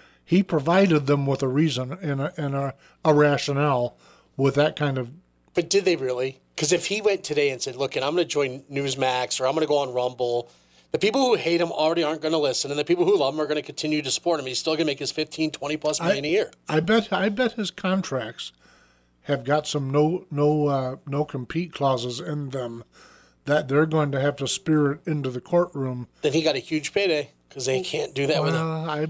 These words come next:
Speaker 1: I gotta tell you, I think you're gonna find that he can't just show up tomorrow at C N N or, or where, Newsmax, to your point.
Speaker 2: No, that's why I even said, like, Rumble. He could start his own thing.
Speaker 1: Well, he might start his own thing.
Speaker 2: Yeah.
Speaker 1: I'm hearing rumbles, not to play on words, that,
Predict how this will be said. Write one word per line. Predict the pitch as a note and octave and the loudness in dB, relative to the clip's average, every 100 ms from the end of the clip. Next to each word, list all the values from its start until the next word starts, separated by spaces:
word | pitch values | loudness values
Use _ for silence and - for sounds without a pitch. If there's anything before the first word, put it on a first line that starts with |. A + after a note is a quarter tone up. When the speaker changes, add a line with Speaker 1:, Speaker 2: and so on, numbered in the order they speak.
| D3 | -4
Speaker 1:
I | D#3 D#3+ | -4 -4
gotta | D#3+ D#3+ | -2 -4
tell | C#3 F3+ | 0 -2
you, | C#3+ C3 | -2 -4
I | |
think | - D#3+ D#3 | -6 -8 -6
you're | D3+ | -6
gonna | D3+ C#3 | -6 -8
find | C#3 D#3+ C3+ B2 A#2+ _ - - _ - | -6 -6 -6 -10 -16 _ -20 -20 _ -4
that | C3+ B2 | -2 -2
he | C3 | -4
can't | - D#3 F3 | 0 0 0
just | C#3 C#3+ | -2 0
show | - D#3 C#3+ | 2 4 4
up | D3+ - | 2 0
tomorrow | C#3+ D3+ C3+ C3 - _ _ _ | -2 0 0 -2 -6 _ _ _
at | D3+ D3+ E3+ | -4 -4 -2
C | - D3 | 0 2
N | C#3 C3+ | 2 2
N | C#3 | 2
or, | C#3 C3+ D#3 | 0 0 0
or | D3+ C3+ | 0 0
where, | C3 C3 C#3 - - _ D3+ | 0 0 -2 -4 -10 _ 0
Newsmax, | D3 D3+ B2+ C3+ C3+ - | 2 2 0 -4 -6 -8
to | C#3 | -6
your | D3 | -6
point. | - B2+ B2 - - _ _ _ _ _ _ - | -6 -10 -10 -14 -20 _ _ _ _ _ _ 0
Speaker 2:
No, | F3+ E3 | 4 4
that's | E3 | 4
why | |
I | D#3+ | 2
even | D3+ C#3+ | 0 -2
said, | D#3 C3 | -2 -2
like, | C3 A#2+ | -4 -2
Rumble. | C#3 A#2+ A#2 | -2 -2 -8
He | A#2+ | -8
could | B2+ | -6
start | - D#3 | -2 0
his | B2 | -2
own | A2+ G2+ | -6 -8
thing. | - - F#3 | -14 -10 0
Speaker 1:
Well, | A3 | 2
he | E3+ G3+ | 4 4
might | A3 B3+ | 6 4
start | - E3+ C3+ | 4 2 2
his | B2+ | -2
own | B2+ B2 | -4 -4
thing. | B2 B2+ - | -6 -8 -10
Speaker 2:
Yeah. | - - - | -16 -16 -8
Speaker 1:
I'm | D#3 E3+ | 2 6
hearing | G3 F#3 D#3 C#3+ | 8 6 6 6
rumbles, | C#3+ C#3 C3+ F3+ - - E3+ | 6 6 4 4 0 -10 -10
not | C#3 C3 - | -6 -6 -4
to | C3 B2 | -6 -6
play | - C#3 | -4 -4
on | C3+ B2+ | -4 -4
words, | C#3 G3 D3 C3+ | 2 2 2 0
that, | C3 C#3 - | -2 -2 -4